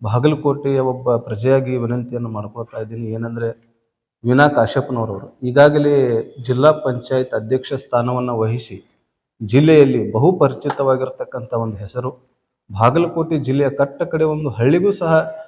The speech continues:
ವೀಣಾ ಕಾಶ್ಯಪ್ಪನವ್ರು ಯಾರಂದ್ರೆ ಗೊತ್ತು ಹಿಡಿಯುವಂಥ ಒಂದು ಸಂಗತಿ ಐತಿ. ತದನಂತರ ಏನು ಎರಡ್ ಸಾವಿರದ ಹತ್ತೊಂಬತ್ತು ಲೋಕಸಭೆ ಚುನಾವಣೆ ಎದುರಿಸ್ತಾರ ವೀಣಾ ಕಾಶ್ಯಪ್ಪನವರವರು. ಮಾನ್ಯ ಪಿ ಸಿ ಗದ್ದೇಗೌಡವರ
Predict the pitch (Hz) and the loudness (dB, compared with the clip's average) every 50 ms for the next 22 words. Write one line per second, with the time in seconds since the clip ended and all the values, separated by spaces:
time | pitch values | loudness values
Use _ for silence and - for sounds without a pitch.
0 | _ _ - - 123 131 143 147 147 143 143 127 - - 139 - - 139 139 139 | _ _ -6 0 2 4 4 4 4 2 0 0 -2 -4 -6 -6 -6 -6 -4 -2
1 | 135 123 123 127 127 127 127 143 147 135 123 120 120 120 - 123 117 123 123 120 | 2 2 2 2 2 -2 -4 -6 -6 -6 -6 -6 -8 -6 -8 -8 -8 -6 -8 -8
2 | 120 120 143 143 139 151 143 - 107 113 117 123 113 113 107 98 - - 139 - | -10 -10 -10 -12 -12 -12 -12 -8 -6 -6 -6 -6 -8 -12 -14 -14 -14 -16 -16 -16
3 | _ _ _ _ _ _ _ _ - 131 127 147 170 190 190 185 180 156 127 107 | _ _ _ _ _ _ _ _ -4 0 2 2 2 2 0 0 2 2 4 2
4 | - - - - - - _ _ _ - 117 117 - 131 127 135 143 156 175 185 | 0 -4 -10 -16 -20 -20 _ _ _ -16 -16 -8 -6 -4 -2 0 0 0 -2 -2
5 | 185 185 175 160 147 139 131 127 123 139 147 147 - 156 156 151 156 160 165 120 | -2 -2 -2 -4 -4 -2 0 0 0 0 0 0 0 2 2 2 2 0 2 2
6 | 117 113 - - 185 185 180 170 143 - - - - - _ _ _ _ _ 123 | 2 0 2 0 0 0 0 -2 -4 -4 -10 -18 -20 -20 _ _ _ _ _ 4
7 | 123 151 165 160 - 170 156 151 160 160 156 156 156 151 151 151 - 131 139 143 | 4 6 6 4 0 -2 -2 0 -2 -2 0 0 -2 -2 -4 -4 -2 0 2 4
8 | 147 147 147 147 147 143 127 123 135 135 139 135 - - _ - 127 120 135 147 | 4 4 2 2 2 0 0 0 -2 -2 -2 -6 -8 -12 _ -2 0 2 2 0
9 | - - - - 131 120 131 135 123 123 120 117 - 127 123 - 127 123 117 117 | -2 -6 -12 -8 -6 -4 -4 -4 -4 -4 -6 -6 -6 -10 -10 -8 -8 -8 -6 -6
10 | 117 113 117 135 - - _ _ _ _ _ _ _ _ _ _ _ _ - 117 | -6 -6 -6 -8 -12 -14 _ _ _ _ _ _ _ _ _ _ _ _ 0 4
11 | 120 123 127 139 139 135 131 123 117 - - 127 120 - 165 156 131 123 117 120 | 4 4 6 4 4 2 2 0 -2 -2 -4 -4 -2 -2 -4 0 0 0 0 2
12 | 123 151 151 156 147 143 139 139 135 | 2 2 4 4 2 2 2 2 2